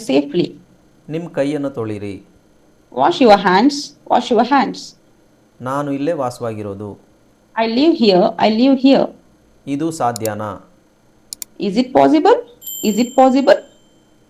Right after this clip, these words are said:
Speaker 2: ನೀವು ನನಗೆ ತೋರಿಸ್ಬೋದೇ?
Speaker 1: Can you show me? Can you show me?
Speaker 2: ನಾನ್ ತಮಾಷೆ ಮಾಡ್ತಾ ಇದ್ದೀನಿ.
Speaker 1: I am just kidding, I am just kidding.
Speaker 2: ನೋಡಿ, I am just kidding, ಇದೆಲ್ಲ ಫ್ರೇಸ್ ಇದು. ಕಿಡ್ ಅಂದ್ರೆ ಮಗು ಅಂತ ಅರ್ಥ.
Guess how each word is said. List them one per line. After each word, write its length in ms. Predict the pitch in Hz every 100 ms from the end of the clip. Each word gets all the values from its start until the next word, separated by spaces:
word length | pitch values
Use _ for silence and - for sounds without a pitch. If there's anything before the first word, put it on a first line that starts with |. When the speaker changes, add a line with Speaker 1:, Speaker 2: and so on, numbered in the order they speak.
| _ _ _ _ _ _ _ _ 160
Speaker 2:
ನೀವು 340 | 180 180 185
ನನಗೆ 320 | 156 143 156
ತೋರಿಸ್ಬೋದೇ? 800 | - 131 135 113 107 104 104 - _ _ _ _ _ _ _ _ -
Speaker 1:
Can 160 | 180 214
you 40 | 285 285
show 180 | 262 277
me? 60 | 311 - _ _ _ 190
Can 180 | 190
you 160 | 285 285
show 200 | 254 262
me? 160 | - - _ _ _ _ _ _ -
Speaker 2:
ನಾನ್ 180 | 123 120
ತಮಾಷೆ 320 | 117 135 143
ಮಾಡ್ತಾ 280 | 123 107 101
ಇದ್ದೀನಿ. 400 | 95 95 98 90 _ _ _ _ - 196
Speaker 1:
I 60 |
am 80 | 262
just 180 | 226 254 -
kidding, 320 | 240 196 180
I 400 | - - 185 208
am 60 | 202
just 240 | 220 240
kidding. 380 | - 208 180 180 - - _ _ _ -
Speaker 2:
ನೋಡಿ, 220 | 170 185
I 400 | 175 - 165 190
am 80 | 185
just 280 | 131 170 170
kidding, 360 | - 139 131 131
ಇದೆಲ್ಲ 220 | 147 180
ಫ್ರೇಸ್ 380 | 170 156 170 151
ಇದು. 160 | 120
ಕಿಡ್ 440 | - - 170 175 190
ಅಂದ್ರೆ 220 | 185 185
ಮಗು 360 | 127 131 175
ಅಂತ 180 | 175 135
ಅರ್ಥ. 240 | 107 -